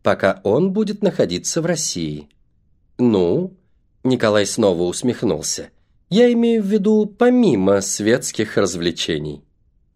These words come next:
«Означает ли это, что мы переносим центральную опору нашей балканской политики из Сербии в Болгарию?» Снова задал вопрос Сазонов, преданно глядя на государя.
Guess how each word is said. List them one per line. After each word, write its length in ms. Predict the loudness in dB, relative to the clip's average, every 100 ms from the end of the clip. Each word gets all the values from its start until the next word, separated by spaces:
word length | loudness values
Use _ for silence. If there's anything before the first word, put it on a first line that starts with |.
| _ _ _ _
«Означает 760 | -10 -6 -6 -2 0 0 -2 -4
ли 160 | -2
это, 560 | 0 -2 -2 -2 -2 -4 -16 _
что 200 | -8 -2
мы 160 | 0 0
переносим 920 | -2 -2 0 2 4 2 0 -4 -4
центральную 800 | -2 -2 0 0 0 0 0 0
опору 380 | 0 0 0 2
нашей 360 | 0 -2 -4
балканской 680 | -2 -2 -2 -4 -4 -4 -6
политики 640 | -4 -4 -4 -6 -8 -8
из 280 | -8 -8 -8
Сербии 920 | -6 -6 -6 -8 -8 -6 -4 -6 -10 _ _ _ _
в 140 | -10
Болгарию?» 880 | -2 -2 0 2 2 -2 -10 -14 -18 _ _ _ _ _ _ _ _ _
Снова 420 | -8 0 2 2 2
задал 320 | 0 0 -2
вопрос 340 | -2 -2 -4
Сазонов, 640 | -2 -4 0 0 0 -2 -12 _ _ _ _ _
преданно 640 | 0 0 2 0 2 0
глядя 500 | 0 2 2 0 -2
на 120 | -2
государя. 680 | -2 -4 -6 -8 -8 -12 -18